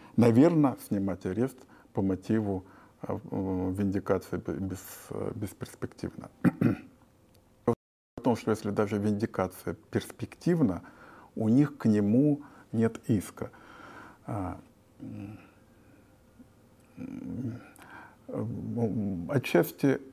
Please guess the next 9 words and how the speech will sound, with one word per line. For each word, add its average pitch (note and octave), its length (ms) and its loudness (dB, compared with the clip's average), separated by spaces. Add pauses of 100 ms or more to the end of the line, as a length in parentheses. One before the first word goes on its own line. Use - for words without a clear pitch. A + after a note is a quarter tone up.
(160)
то, C3+ 120 4
что - 180 -2
я B2 60 4
им A#2+ 80 2
говорю, B2 500 2 (680)
не B2 100 6
понимает, A#2+ 800 0
не A#2 180 6
принимает B2 600 8